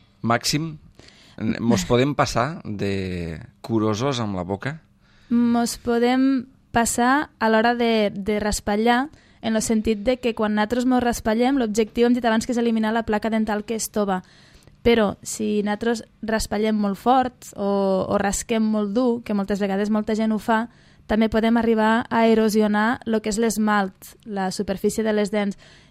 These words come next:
Speaker 2: i desgastar les dents. Moltes vegades mos raspallem també per, per neteja, no? Per tindre les dents ben blanques. Però si nosaltres mos abusem del raspallat,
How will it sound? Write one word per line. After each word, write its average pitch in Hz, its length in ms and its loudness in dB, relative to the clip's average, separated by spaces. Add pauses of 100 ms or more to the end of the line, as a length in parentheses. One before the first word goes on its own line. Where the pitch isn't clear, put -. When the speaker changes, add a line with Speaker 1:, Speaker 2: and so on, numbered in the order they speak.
Speaker 2:
i 233 80 0
desgastar 214 560 2
les 202 160 0
dents. 190 460 -6 (100)
Moltes 240 480 2
vegades 277 320 2
mos 269 80 2
raspallem 247 560 0
també 247 320 0
per, 262 220 -2 (500)
per 208 160 0
neteja, 214 400 2
no? 254 160 4
Per 220 160 -2
tindre 247 240 2
les 240 160 2
dents 247 240 2
ben 233 160 4
blanques. 196 640 0 (320)
Però 220 240 0
si 226 160 -2
nosaltres 247 480 -2 (160)
mos 226 400 0
abusem 226 480 2
del 208 80 0
raspallat, 233 720 0